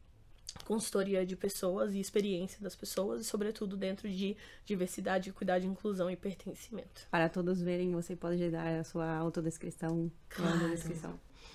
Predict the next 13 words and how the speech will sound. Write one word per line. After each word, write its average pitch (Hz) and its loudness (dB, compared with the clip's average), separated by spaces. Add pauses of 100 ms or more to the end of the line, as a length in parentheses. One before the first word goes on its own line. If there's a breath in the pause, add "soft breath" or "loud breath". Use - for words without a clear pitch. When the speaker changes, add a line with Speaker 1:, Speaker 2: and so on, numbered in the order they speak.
(240 loud breath)
Speaker 1:
É, 190 -2
eu 196 0
sou 214 -2
uma 202 0
mulher 196 0
gorda, 254 4 (180)
negra, 247 4 (460 soft breath)
tenho 202 2
os 196 -4
cabelos 202 2
crespos, 202 -2 (120)
é, 175 -4
curtos, 320 -2